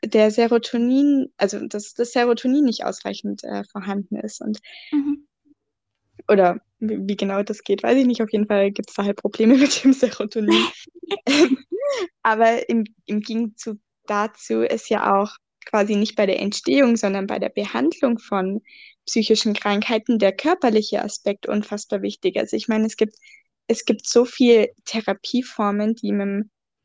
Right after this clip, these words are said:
Speaker 1: Körper verbunden sind. Und es ist ja auch nachgewiesen, dass Sport und Bewegung bei zum Beispiel einer Depression einfach hilft. Und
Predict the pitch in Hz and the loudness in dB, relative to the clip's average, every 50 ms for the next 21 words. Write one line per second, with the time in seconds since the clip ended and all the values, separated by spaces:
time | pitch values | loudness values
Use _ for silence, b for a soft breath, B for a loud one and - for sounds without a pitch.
0 | _ - - - 269 254 269 269 - 233 - - 214 - - 240 247 285 262 220 | _ -10 -2 0 0 0 0 0 -4 -6 -6 -6 -8 -4 -2 0 0 0 0 0
1 | 220 202 202 190 190 196 196 196 196 208 214 214 - 214 214 - 226 214 - 214 | -2 -2 -2 -4 -4 -4 -6 -6 -4 -4 -6 -6 -6 -8 -4 -4 -2 -2 -2 -2
2 | 202 220 208 214 220 214 - 226 208 214 214 - 220 208 214 B B B B B | -2 -2 -2 -2 -4 -4 -2 0 0 0 2 2 0 0 0 B B B B B
3 | _ _ - 202 202 202 208 - - - - _ - 220 - - - - 220 247 | _ _ 0 2 2 2 -2 -4 -14 -16 -16 _ -12 -10 -10 -8 -2 2 4 4
4 | 277 302 - - 214 208 - 226 208 - 226 277 370 - 285 240 220 208 208 _ | 4 4 2 2 0 2 2 0 2 2 4 4 4 4 2 2 2 0 -4 _
5 | _ _ _ - 202 196 196 202 202 202 - - - - 220 226 214 - - 208 | _ _ _ -2 0 2 2 2 0 -2 -4 -8 -4 -2 -2 -2 0 -2 -2 0
6 | 202 202 196 - 196 202 - - 220 208 - - 214 208 202 - 208 214 - 208 | 0 0 0 -2 -4 -6 -6 -12 -12 -10 -4 -2 -2 -2 0 -2 -4 -6 -6 -8
7 | 208 - - 262 262 285 285 294 - - - 202 208 | -10 -4 0 2 2 2 2 -2 -6 -6 -4 -4 -4